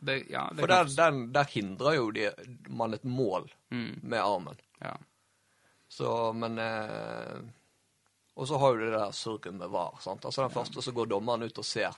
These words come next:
Speaker 2: på, og bestemmer
Speaker 1: Ja.
Speaker 2: at, eh, nei, det er ikke hands. Og den andre går jo ikke han og ser på en engang.
Speaker 1: Nei.
Speaker 2: Så da tenker jo man at, eh, hadde han sett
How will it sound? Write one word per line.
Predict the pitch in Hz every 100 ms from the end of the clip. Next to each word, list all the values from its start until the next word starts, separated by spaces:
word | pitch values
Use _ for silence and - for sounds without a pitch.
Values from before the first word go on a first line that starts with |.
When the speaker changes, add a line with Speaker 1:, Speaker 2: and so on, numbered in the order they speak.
| -
Speaker 2:
på, | -
og | - _ _ _ _ 120
bestemmer | 113 - 107
Speaker 1:
Ja. | 123 -
Speaker 2:
at, | -
eh, | 101 - - 85
nei, | 113 107 101
det | 95
er | -
ikke | 104
hands. | 92 - -
Og |
den | 135 117
andre | 131 139
går | 117 127
jo |
ikke | 147 135
han | 120
og |
ser | - 131
på | - -
en | 95
engang. | 87 76
Speaker 1:
Nei. | - - - _ _ _ _ -
Speaker 2:
Så | 135
da | 123 120 117 120 127 -
tenker | 123 107 - 147
jo |
man | 131 117
at, | 107 -
eh, | 110 107 107 104
hadde | 113 117
han | 110
sett | - 127